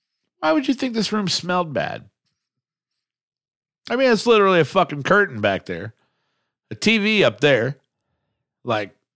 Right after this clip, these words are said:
no reason to think this room would smell bad at all. Fucking asshole. <laughs> Fucking live comments are so fun.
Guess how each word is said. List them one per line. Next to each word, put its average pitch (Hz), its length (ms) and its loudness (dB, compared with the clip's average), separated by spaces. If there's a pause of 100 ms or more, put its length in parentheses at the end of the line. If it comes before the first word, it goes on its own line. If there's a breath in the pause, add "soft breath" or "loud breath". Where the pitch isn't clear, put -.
(4000)
no 262 180 -2
reason 131 420 0
to 123 80 -4
think 131 240 -6
this 135 180 -6
room 143 140 -2
would 151 100 -8
smell 180 240 -4
bad 180 280 0
at 180 100 -6
all. 208 400 -6 (1500)
Fucking - 240 -12
asshole. 107 560 -14 (840)
<laughs> - 1120 -14
Fucking 120 300 0
live 101 380 -4
comments 95 400 -8
are 95 100 -6
so 92 280 -10
fun. 95 320 -16